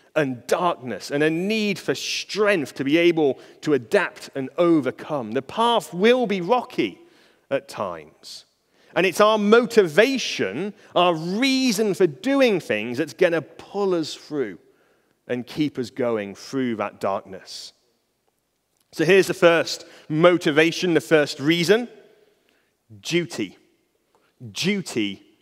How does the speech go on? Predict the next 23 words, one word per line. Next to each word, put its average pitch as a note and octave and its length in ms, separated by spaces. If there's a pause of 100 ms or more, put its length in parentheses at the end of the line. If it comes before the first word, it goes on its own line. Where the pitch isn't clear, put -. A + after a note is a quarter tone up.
(140)
should A#2+ 280
motivate B2 680
us. E2+ 340 (680)
At - 80
the F3+ 100
end A#3+ 180
of G#3 100
the F#3+ 60
day, C3+ 460
being A3 480
a D#3+ 80
Christian, C3+ 960 (280)
taking A3+ 600
the F#3+ 80
name A3 540
of F#3+ 140
Jesus F3 400
Christ, G2 720 (460)
means D3+ 340
doing D#3 520
what C3+ 200
he A2 180
says. F2 580